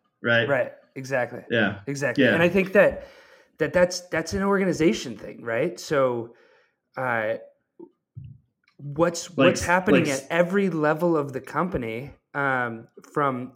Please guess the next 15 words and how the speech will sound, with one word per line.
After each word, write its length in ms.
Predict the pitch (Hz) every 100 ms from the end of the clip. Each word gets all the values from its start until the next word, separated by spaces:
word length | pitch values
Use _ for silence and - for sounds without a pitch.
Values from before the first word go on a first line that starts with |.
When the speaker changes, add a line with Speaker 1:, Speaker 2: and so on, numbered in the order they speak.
| _
Speaker 2:
from 280 | 151 135 120
the, 320 | 123 113 113
you 80 | 123
know, 100 | 127
the 100 | 113
V 200 | 113 147
P 220 | - 170
of 80 | 147
sales 400 | - 143 147 139
down 320 | 139 127 135 135
to 140 | 135
the, 400 | 123 120 117 - -
down 220 | 127 135
to 140 | 135 131
the, 320 | 123 113